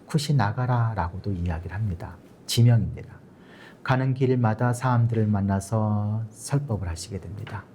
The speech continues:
그 아픈 몸을 이끌고 노고를 이끌고 사람들을 만나는데 주저함이 없으십니다. 그리고 대장장이 아들 춘다의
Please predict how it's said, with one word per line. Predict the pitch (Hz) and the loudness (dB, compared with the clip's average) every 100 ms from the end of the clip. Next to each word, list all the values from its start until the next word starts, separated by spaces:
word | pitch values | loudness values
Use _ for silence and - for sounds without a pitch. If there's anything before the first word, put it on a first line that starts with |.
| - - - - - | -20 -20 -20 -20 -4
그 | 123 120 120 120 | 4 4 4 2
아픈 | 110 - 120 107 | -2 0 2 2
몸을 | 95 92 | 2 -2
이끌고 | 87 - 87 85 90 92 | -4 -8 -8 -6 -6 -2
노고를 | 95 95 123 131 | 0 0 0 0
이끌고 | - 95 85 104 90 - - - | -2 -6 -6 -4 -4 -8 -16 -16
사람들을 | - - 151 147 139 123 | -10 -2 2 4 4 4
만나는데 | 110 98 92 90 107 | 2 0 0 -2 -2
주저함이 | - 107 101 80 87 | -4 -4 -2 -4 -6
없으십니다. | 117 - 117 107 95 87 90 - - - - - - | -6 -6 -8 -6 -8 -10 -12 -14 -20 -20 -20 -6 0
그리고 | 117 117 131 131 - - | 2 4 2 2 -6 -6
대장장이 | - 160 131 123 117 110 107 104 | 2 2 4 2 2 2 4 2
아들 | 95 87 113 120 | 2 0 0 0
춘다의 | - - 185 175 156 131 104 95 110 131 | -2 4 6 8 6 4 2 2 2 2